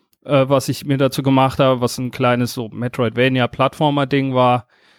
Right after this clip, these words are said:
äh, hat unfassbar viel Spaß daran und plötzlich hatte ich was, wo ich morgens aufstehen konnte, den ganzen Tag dran arbeiten konnte und mir gedacht habe, meine Güte, ich hasse mich nicht dafür, dass ich das tue. Ähm, und ich würd das gerne weitermachen,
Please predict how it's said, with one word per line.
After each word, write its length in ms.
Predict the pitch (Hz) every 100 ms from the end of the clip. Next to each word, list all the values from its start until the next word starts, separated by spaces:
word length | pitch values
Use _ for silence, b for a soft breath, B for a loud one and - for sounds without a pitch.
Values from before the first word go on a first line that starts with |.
| b _
äh, 220 | 139 135
hat 200 | 123 156
unfassbar 520 | - 196 196 160 175 147
viel 120 | 151
Spaß 280 | - 151 -
daran 240 | 147 143
und 80 | 139
plötzlich 540 | 160 180 - 190 185 - _ _ -
hatte 240 | 139 196
ich 160 | 185 170
was, 280 | 170 147
wo 120 | 143 147
ich 100 | 131
morgens 280 | 147 156
aufstehen 380 | 143 151 - 175
konnte, 320 | 156 175 165
den 100 | 175
ganzen 280 | 147 147 147
Tag 160 | 165 151
dran 180 | 139 135
arbeiten 380 | 127 165 160
konnte 280 | 165 156 143
und 40 | 143
mir 120 | 139
gedacht 240 | 143 139
habe, 140 | 143 131
meine 240 | 127 156
Güte, 340 | 147 147 160 151 _ _ _ _ -
ich 240 | - - -
hasse 220 | 226 254
mich 220 | 160 127
nicht 240 | 135 123 -
dafür, 280 | 123 135 131
dass 160 | 131
ich 120 | 139
das 220 | - 139 -
tue. 320 | 202 135 98 _ _ _ _ _ _ -
Ähm, 200 | 143 143
und 160 | 175
ich 120 | 156
würd 160 | 170 160
das 140 | 170
gerne 280 | - 156 160
weitermachen, 720 | 147 151 170 131 101 - 104